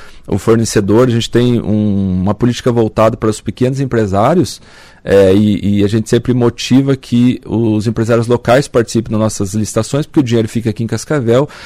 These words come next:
a gente já compra mais de cinquenta por cento de tudo aquilo que a gente precisa, que são aí em torno de quatrocentos milhões de reais por ano, de empresas locais. Então, é,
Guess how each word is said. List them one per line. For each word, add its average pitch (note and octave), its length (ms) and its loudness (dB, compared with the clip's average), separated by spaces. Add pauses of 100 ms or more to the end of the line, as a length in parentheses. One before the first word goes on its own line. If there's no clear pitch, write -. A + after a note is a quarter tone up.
(160)
a G#2+ 60 0
gente B2 200 2
já C3 100 2
compra C#3 300 0
mais D3+ 220 2
de - 60 -10
cinquenta D#3 340 0
por C#3 160 -2
cento B2+ 220 -2
de B2 60 -2
tudo E3+ 240 0
aquilo D3 280 0
que C3 100 -2
a B2 40 2
gente A#2+ 200 -2
precisa, B2+ 540 2
que - 40 -16
são A2+ 240 -2
aí A#2 100 2
em A2+ 40 -2
torno A2 200 -2
de A2+ 60 -10
quatrocentos A#2 420 -4
milhões G#2+ 280 0
de G2+ 60 -4
reais G2+ 200 0
por G2 200 -4
ano, D#3+ 280 2 (480)
de A2 160 0
empresas B2+ 400 2
locais. G#2+ 560 0 (440)
Então, A2+ 800 0
é, G2 1040 2